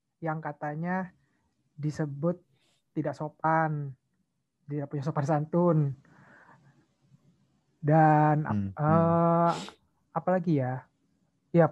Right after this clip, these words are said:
Speaker 1: dua, dua itu sih, dua, dua adegan itu sih,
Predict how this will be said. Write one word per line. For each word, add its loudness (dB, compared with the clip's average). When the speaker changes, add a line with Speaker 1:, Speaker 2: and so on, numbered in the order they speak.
Speaker 1:
dua, 4
dua 6
itu 0
sih, 4
dua, 4
dua 2
adegan 4
itu -2
sih, 0